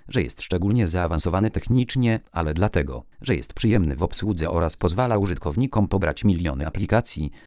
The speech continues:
dzięki którym mogą w zasadzie sami zaprojektować swoje urządzenie w sensie funkcjonalnym. S, dwukropek sto sześćdziesiąt trzy tysiące osiemset pięćdziesiąt cztery O B O N D A C H P O P E O N I N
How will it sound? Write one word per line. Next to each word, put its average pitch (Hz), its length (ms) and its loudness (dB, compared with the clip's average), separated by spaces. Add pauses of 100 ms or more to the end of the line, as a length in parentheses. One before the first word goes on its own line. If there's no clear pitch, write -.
dzięki 117 400 0
którym 107 400 2
mogą 110 360 2
w 90 40 0
zasadzie 90 500 -4
sami 107 300 2
zaprojektować 85 800 0
swoje 92 300 -2
urządzenie 87 540 2
w - 80 -8
sensie 73 280 -2
funkcjonalnym. 67 720 -4 (180)
S, - 460 -4 (180)
dwukropek 101 480 -2
sto 113 220 -2
sześćdziesiąt 107 600 -2
trzy - 160 -2
tysiące 104 480 0
osiemset 101 500 -2
pięćdziesiąt 98 500 0
cztery 110 340 0
O 90 100 0
B 82 220 -2
O 90 100 2
N 120 140 4
D 80 140 0
A 76 40 -4
C - 160 -4
H 104 140 -4
P 113 140 0
O 110 60 -2
P - 300 -4
E 76 60 -2
O 80 100 2
N 117 120 2
I - 140 -10
N 87 220 0